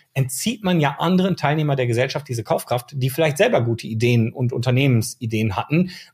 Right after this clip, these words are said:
und darauf gespart hätten, das jetzt aber nicht mehr können, weil ihnen eben die Kaufkraft durch diesen Inflationsprozess genommen wurde. Also es ist ein Verschieben der eigentlichen Innovationskraft, der eigentlichen Kaufkraft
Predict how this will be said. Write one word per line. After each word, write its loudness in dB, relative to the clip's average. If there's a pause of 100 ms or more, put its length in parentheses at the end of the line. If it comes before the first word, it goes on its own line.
und 2
darauf 2
gespart 0
hätten, -4
das -2
jetzt -2
aber 0
nicht -2
mehr 0
können, 4
weil 0
ihnen -2
eben -4
die -8
Kaufkraft -2
durch -2
diesen -2
Inflationsprozess -4
genommen 2
wurde. -6
Also -2
es 0
ist -4
ein -4
Verschieben 0 (320)
der 6
eigentlichen 0
Innovationskraft, 2
der -2
eigentlichen 0
Kaufkraft 0